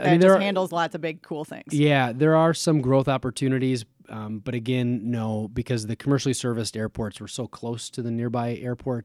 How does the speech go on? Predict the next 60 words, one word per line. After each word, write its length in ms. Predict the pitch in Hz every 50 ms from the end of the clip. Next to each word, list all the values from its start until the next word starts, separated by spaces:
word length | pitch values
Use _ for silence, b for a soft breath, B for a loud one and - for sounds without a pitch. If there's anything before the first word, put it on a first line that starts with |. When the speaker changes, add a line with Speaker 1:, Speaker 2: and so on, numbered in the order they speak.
| _
Speaker 1:
that 160 | - 110 98 - _ _ _
for 140 | - 113 110
an 80 | 107
airline 400 | 113 117 117 113 110 104 104 101
to 100 | 101 95
add 180 | 101 104 104 104
another, 520 | 98 95 104 104 98 101 98 98 95 85 - _ _ _ _ - 117
uh, 200 | 101 101 101 90
offshoot 680 | - 104 98 98 - - - 113 110 110 104 - - 101
or 140 | 101 98
an 120 | 95 95 92
air 120 | 107 110
traffic 280 | - - 110 101 104 104
control 300 | - 104 101 - 110 104
tower, 460 | 98 - 113 104 104 101 95 95 95 90 _ _ _ _
very, 340 | - 92 95 101 113 110 104
very, 460 | 101 101 101 98 98 98 95 87 65 78
uh, 160 | 95 90 90
slim 340 | 92 - - - 117 110 104
to, 160 | 95 98 92 98 - -
to 120 | _ - 95
probably 280 | - - 110 101 101
not 200 | 101 104 98 -
likely 380 | 98 101 98 - - 107 98 92
in 240 | 90 90 87 85 B B B B B -
maybe 160 | 110 92 98
my 160 | 92 98 98
lifetime. 540 | 95 90 90 85 - - 104 92 90 87 87 B B B B B B B B
Um, 380 | 104 101 98 95 92 92 98 107
so, 400 | - - - 139 123 120 117 104 B B B B B B
but 100 | - 135
the 80 | 147 156
other 120 | 160 160
thing 160 | - 156 143
is 80 | 139 127
I 60 | 131 123
do 160 | 120 139 147
get 220 | 139 135 110 -
asked 300 | 110 127 135 147 - -
a 40 | 113
lot, 200 | 101 95 87 92
"Well, 100 | 110 117
what 120 | 123 147 147
about 240 | 139 160 160 110 -
scheduled 440 | - - 120 110 95 98 95 95 -
service?" 420 | - - 95 85 82 82 - -
Well, 100 | 110 107
we 120 | 107 113 113
see 180 | - - 123
a 80 | 117 107
scheduled 380 | - - - 117 107 110 101 -
service 320 | - 113 104 104 104 -
to 100 | - 107
Chicago 580 | - - 110 - - - 101 104 98 101 101 101
or 180 | 101 101 104
Denver 760 | 101 95 101 104 107 104 92 104 101 95 95 95 98 98 - -
or 160 | 104 101 95
Minneapolis 680 | 92 101 107 107 104 101 104 101 95 - 104 92 - -
or 60 | 95
Detroit. 560 | 87 98 - - - 127 120 110 98 87 -